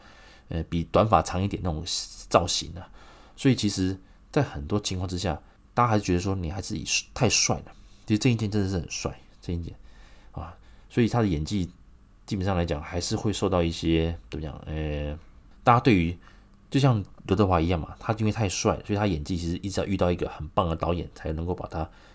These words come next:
刻画出来、激发出来。那之后零五年啊，《三岔口》这部电影我很喜欢，它里面饰演一个就是他是律师，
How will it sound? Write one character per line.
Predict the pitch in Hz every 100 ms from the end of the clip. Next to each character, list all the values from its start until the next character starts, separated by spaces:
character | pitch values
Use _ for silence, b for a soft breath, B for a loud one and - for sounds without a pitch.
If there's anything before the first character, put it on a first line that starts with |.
| B B -
刻 | 110
画 | 101 95
出 | - 87
来、 | 80 -
激 | - 92
发 | 85 82
出 | - 78
来。 | - - - b b b b b b -
那 | 113
之 | 107 113
后 | 107 87
零 | 110 98
五 |
年 | 62 53 92 -
啊， | 80 - -
《三 | - - 98
岔 | 98 90
口》 | - - - - b b b b b b
这 | 160
部 |
电 | 151
影 | 107
我 | 101
很 | 107
喜 | - -
欢， | - 78 85 - -
它 | 139
里 | 98
面 | 120
饰 | - 123
演 | 80
一 | 82 87
个 | 85
就 | 80
是 | 87 92 82 78 b b b
他 | - 120
是 | 110
律 | 104 90
师， | 85 87 87